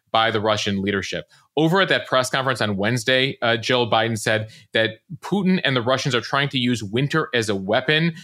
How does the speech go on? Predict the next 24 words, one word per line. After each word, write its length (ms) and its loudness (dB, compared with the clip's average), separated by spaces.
Uh, 160 2
what 140 2
he 140 -2
means 340 -2
there 200 4
is 100 2
they're 120 0
literally 560 0
bombing 680 2
all 280 2
the 300 0
power 300 0
stations 420 -2
to 60 -6
try 160 -2
to 80 -2
freeze 640 -2
the 100 -4
Ukrainian 500 -2
people. 540 0
Uh, 240 4
and 140 0
he 120 2
said 360 0